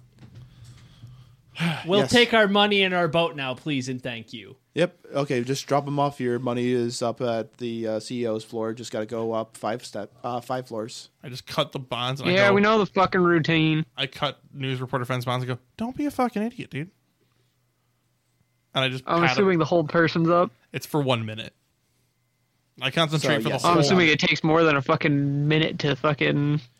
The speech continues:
Speaker 3: Yeah, I was gonna cut your
Speaker 4: walk
Speaker 3: bonds
Speaker 4: down
Speaker 3: and
Speaker 4: the
Speaker 3: look at you and
Speaker 4: street.
Speaker 3: go, "Don't be a fucking idiot, bud. Use the noodle."
Speaker 4: Dude. Listen, I was using my fucking noodle. It's called I bribed the fucking police.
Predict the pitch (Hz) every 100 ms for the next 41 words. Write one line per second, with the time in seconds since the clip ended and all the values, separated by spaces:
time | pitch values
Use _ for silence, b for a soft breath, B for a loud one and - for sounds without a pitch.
0 | _ _ - 123 113 - 135 143 156 -
1 | 160 156 135 151 139 139 165 156 143 131
2 | 127 _ _ _ _ 208 277 - 294 240
3 | 208 120 117 135 151 _ _ _ _ _
4 | _ _ - 160 220 254 233 147 117 139
5 | 165 - _ _ _ _ _ _ _ _
6 | _ - 208 233 170 147 - 226 226 240
7 | 240 233 220 190 202 185 180 151 143 190
8 | 190 226 233 214 214 226 196 214 226 214
9 | 202 226 214